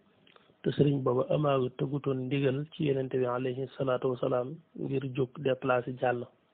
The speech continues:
Taxoon mu daal di dogu ci ne day fanaan jeewal.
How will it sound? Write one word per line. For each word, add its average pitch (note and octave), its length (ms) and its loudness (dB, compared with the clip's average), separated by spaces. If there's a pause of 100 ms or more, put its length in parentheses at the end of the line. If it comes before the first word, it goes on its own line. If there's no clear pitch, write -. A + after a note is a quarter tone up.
(500)
Taxoon C3+ 300 -2
mu B2+ 80 -6
daal B2+ 220 -2
di C3+ 180 -6 (1500)
dogu C3 260 4
ci B2+ 120 -4
ne B2+ 100 0
day B2 160 2
fanaan B2 380 0
jeewal. A2+ 260 0